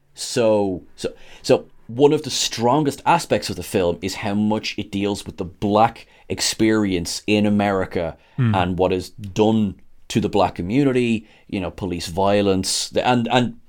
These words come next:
Speaker 1: it is not subtle. I will say that. It is not a subtle film, and yet it's a film that was made, I think, before the George Floyd riots and the Black Lives Matter mo-, well, obviously Black Lives Matter has been around for quite a long time, but before that,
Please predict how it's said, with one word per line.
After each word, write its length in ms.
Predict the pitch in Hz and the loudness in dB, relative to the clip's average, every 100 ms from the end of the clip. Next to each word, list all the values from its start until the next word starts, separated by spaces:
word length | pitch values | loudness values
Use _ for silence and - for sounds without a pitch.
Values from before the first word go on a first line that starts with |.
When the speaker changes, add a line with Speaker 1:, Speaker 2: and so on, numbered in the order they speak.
| - | -4
Speaker 1:
it 120 | 147 131 | 0 2
is 140 | 120 | 0
not 260 | 120 131 - | 0 0 0
subtle. 360 | 117 - - - - - | -4 -4 -12 -20 -14 -2
I 80 | 107 | 2
will 140 | 117 | 2
say 100 | 113 | 0
that. 140 | 90 85 | -2 -4
It 100 | 92 | -4
is 140 | 92 | -2
not 380 | 101 101 101 - | 0 2 0 0
a 40 | |
subtle 360 | - 104 95 98 | -2 -4 -4 -4
film, 360 | - 101 139 147 _ - - | 0 0 0 -6 _ -10 -2
and 160 | 110 107 | 2 4
yet 140 | 104 | 4
it's 140 | 101 | 2
a 60 | 104 | -4
film 580 | - 123 120 127 123 - _ _ | -4 0 2 2 0 -8 _ _
that 240 | - 107 - | 0 0 0
was 300 | 104 110 - | 0 0 0
made, 600 | 113 123 147 165 180 160 - _ - | -2 0 0 0 -2 -8 -16 _ -16
I 60 | |
think, 400 | 120 - 185 196 - - | -16 -8 -8 -8 -12 -8
before 880 | 139 - - 156 151 139 101 69 _ _ _ | -8 -8 -6 0 2 2 0 -4 _ _ _
the 100 | 120 | -6
George 400 | 117 120 110 107 | 0 2 2 -2
Floyd 480 | - 117 104 98 - | -4 0 0 0 -4
riots 600 | 98 104 127 156 - - | 0 2 2 -2 -6 -8
and 80 | 104 | -4
the 60 | 104 | 0
Black 240 | 110 113 | 0 0
Lives 260 | 98 98 107 | 0 0 -2
Matter 280 | 98 101 | 0 0
mo-, 180 | 92 101 | -2 -2
well, 220 | 98 104 - | 0 0 -2
obviously 260 | 85 - 87 | -12 -10 -8
Black 220 | - 90 | -6 -6
Lives 160 | 90 85 | -6 -6
Matter 160 | 85 | -8
has 120 | 82 85 | -8 -12
been 140 | 87 | -12
around 200 | 80 80 | -12 -12
for 80 | - | -14
quite 160 | 82 - | -14 -12
a 20 | |
long 100 | 71 | -4
time, 180 | 120 98 - - - | -2 -2 -8 -20 -4
but 260 | 110 98 - - - - | 0 0 -2 -18 -12 -4
before 400 | 110 - 123 113 | -4 0 0 0
that, 360 | 113 113 - | 0 0 0